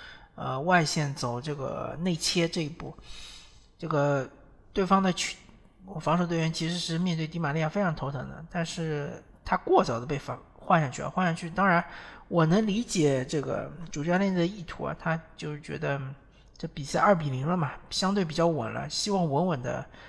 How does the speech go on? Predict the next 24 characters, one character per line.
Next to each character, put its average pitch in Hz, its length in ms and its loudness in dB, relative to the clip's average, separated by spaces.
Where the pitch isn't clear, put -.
能 147 140 0
够 151 120 2
赢 143 140 0
下 160 180 2
比 - 120 -10
赛， 147 180 -2
不 156 140 -4
要 165 120 2
有 135 100 0
太 165 160 -2
多 151 140 0
波 160 240 0
折， 127 180 -4
所 156 140 -4
以 - 20 0
他 165 120 0
换 180 200 2
了 156 80 2
一 151 80 -2
个 143 460 0
后 - 160 -2
卫 165 140 4
上 135 200 -4
去， - 280 -12